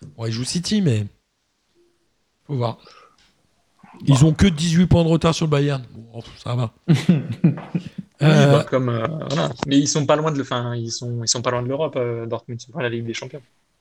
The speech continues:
Speaker 1: C'est vrai. En tout cas, euh, merci messieurs d'avoir fait, euh, cette émission avec moi. C'était un plaisir, évidemment. Amis auditeurs et auditrices,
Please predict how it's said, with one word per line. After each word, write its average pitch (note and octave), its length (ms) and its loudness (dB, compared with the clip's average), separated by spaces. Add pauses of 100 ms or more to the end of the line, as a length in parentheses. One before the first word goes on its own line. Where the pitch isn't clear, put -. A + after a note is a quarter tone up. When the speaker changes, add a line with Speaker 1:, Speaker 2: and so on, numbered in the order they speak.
(380)
Speaker 1:
C'est A2 160 -6
vrai. G2+ 120 -6 (920)
En C#3 100 6
tout D3+ 120 4
cas, G#3+ 220 6
euh, D#3+ 60 8
merci D#3+ 260 2
messieurs A3 300 6
d'avoir D#3 260 6
fait, F3+ 220 6
euh, D#3+ 80 8
cette - 200 2
émission D3 260 4
avec C3 120 6
moi. D#3 140 6
C'était - 240 0
un A2 100 4
plaisir, B2+ 420 6
évidemment. B2+ 520 6
Amis D3+ 360 6
auditeurs C#3 440 6
et C3 40 8
auditrices, C3 580 2